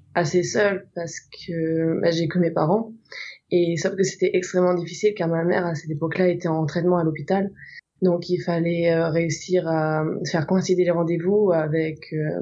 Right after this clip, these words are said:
bah, les déménageurs. Et donc au final, c'est moi qui suis allée à Strasbourg pour, euh, les accueillir et mes parents étaient à Luxembourg pour les accueillir parce que moi, mon train de Lux-, Strasbourg à Luxembourg ne pouvait pas arriver en même temps qu'eux.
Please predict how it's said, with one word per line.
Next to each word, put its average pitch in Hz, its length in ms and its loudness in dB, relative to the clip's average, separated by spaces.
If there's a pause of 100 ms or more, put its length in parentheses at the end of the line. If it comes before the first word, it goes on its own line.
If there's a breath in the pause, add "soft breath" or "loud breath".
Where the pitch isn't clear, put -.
bah, 165 320 -2 (180)
les 185 140 2
déménageurs. 175 760 -2 (140)
Et 165 200 -4
donc 160 180 0
au 151 80 0
final, 180 400 2 (320 loud breath)
c'est - 140 -4
moi 180 160 4
qui 180 120 -8
suis 160 140 -8
allée 160 200 -2
à 156 100 -2
Strasbourg 165 580 -2
pour, 147 240 -2
euh, 143 200 2 (140)
les 165 200 2
accueillir 170 480 2
et 165 80 0
mes 160 120 -4
parents 165 320 0
étaient 160 320 0
à 156 220 2
Luxembourg 156 500 0
pour 170 120 0
les 156 160 4
accueillir 180 480 2
parce 151 160 -6
que 160 100 -4
moi, 175 320 2
mon 165 220 0
train 190 320 -2
de 170 100 -4
Lux-, 160 340 -8 (100)
Strasbourg 185 580 -2
à 185 80 4
Luxembourg 202 800 0 (520 loud breath)
ne 208 120 0
pouvait 208 240 0
pas 220 100 -2
arriver 220 220 -2
en 202 80 -2
même 190 180 -2
temps 180 200 -4
qu'eux. 330 260 -4